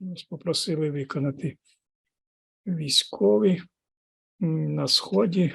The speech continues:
в районі Харків-, Харківської області. Там, м, завод з-, залізобетонних конструкцій. Цю роботу представлено Максименко Валерій Петрович, е, лабораторія висотно-експериментального будівництва,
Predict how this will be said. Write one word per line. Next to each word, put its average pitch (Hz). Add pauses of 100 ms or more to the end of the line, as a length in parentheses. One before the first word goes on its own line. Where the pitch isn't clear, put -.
в -
районі 151 (220)
Харків-, 202 (680)
Харківської 156
області. 196 (640)
Там, 170 (320)
м, 147
завод 143
з-, 127
залізобетонних 139
конструкцій. 196 (360)
Цю 220
роботу 160
представлено 143
Максименко 151
Валерій 135
Петрович, -
е, -
лабораторія 139
висотно-експериментального 131
будівництва, 165